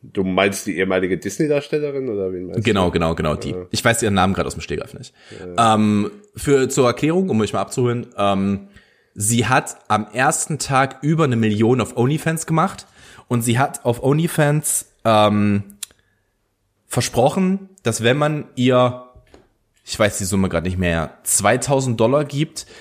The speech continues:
Speaker 2: sie einem dann, äh, Nacktfotos schickt. Was okay ist, dafür ist die Plattform gedacht. Ähm, das Problem ist nur, dass sie die dann nicht geschickt hat. Also die Fotos, die sie geschickt hat, waren trotzdem immer noch in Unterwäsche, also in Lingerie.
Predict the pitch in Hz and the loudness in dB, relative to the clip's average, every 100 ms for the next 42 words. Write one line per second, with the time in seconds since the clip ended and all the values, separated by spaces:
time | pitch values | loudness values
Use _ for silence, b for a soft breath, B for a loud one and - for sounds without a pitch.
0 | B 104 107 123 123 113 113 101 107 120 | B -4 -2 0 2 2 0 0 2 2
1 | 123 - - - 104 98 95 98 - - | 0 -4 -8 0 4 4 4 2 -2 -6
2 | 92 82 - - - - _ _ _ _ | -6 -4 -4 -6 -10 -20 _ _ _ _
3 | _ _ _ - 117 117 120 190 202 190 | _ _ _ -8 -2 0 2 2 2 0
4 | 156 127 117 110 95 - - - b b | -2 -2 -4 -4 -4 -6 -8 -18 b b
5 | b b B B B B _ 123 117 113 | b b B B B B _ 2 4 4
6 | 110 110 107 - 123 - 104 135 180 120 | 2 0 -2 -6 -6 -4 0 0 0 -2
7 | 120 120 127 185 - b b b b b | -2 0 0 -4 -10 b b b b b
8 | - 113 - - - - 110 123 117 117 | 0 2 2 -4 -12 -8 -4 -2 0 2
9 | 110 110 95 - - 196 - 85 85 90 | 2 2 -4 -6 0 0 0 -2 -2 -2
10 | 101 147 131 113 104 92 92 180 - 120 | -2 0 0 -2 -2 0 2 0 0 -2
11 | 113 101 98 120 - 110 110 104 101 - | 2 0 0 -2 -2 0 2 2 -2 -2
12 | 107 95 92 139 120 82 - 85 87 92 | -2 0 0 0 0 0 -2 -2 0 0
13 | 92 87 82 | 0 0 0